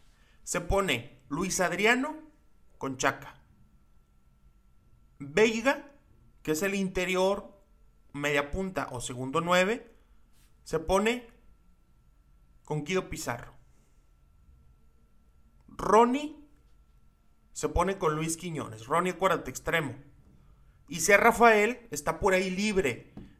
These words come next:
esperando a ver a quién apoya. Es decir, si Luis Adriano está con Chaca y Veiga está con Guido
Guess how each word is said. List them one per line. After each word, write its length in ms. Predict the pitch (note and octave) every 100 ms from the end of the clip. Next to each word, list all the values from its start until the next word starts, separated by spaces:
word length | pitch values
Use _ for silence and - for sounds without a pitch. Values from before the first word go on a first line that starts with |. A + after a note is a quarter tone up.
| -
esperando 960 | D3+ - D#3 E3 F3 F#3+ F#3+ F3+ D#3+ -
a 100 | D#3
ver 180 | D#3+ F3+
a 80 | F#3
quién 200 | F#3 F3+
apoya. 560 | F3 F#3+ F3 B2+ - -
Es 140 | D3
decir, 460 | D#3+ G3+ F3 - - - - -
si 180 | -
Luis 180 | G3 G3+
Adriano 320 | F#3+ F#3+ A#3
está 220 | A#3+ A#3+ A#3
con 160 | A#3
Chaca 420 | G#3 F3+ - A#2+ - _ _ _ _ _ _ _ _ _ - -
y 120 | D#3+
Veiga 220 | G3 G#3
está 260 | F3+ F#3 F#3
con 200 | G#3+ G3+
Guido 460 | G#3 G#3 B2 A#2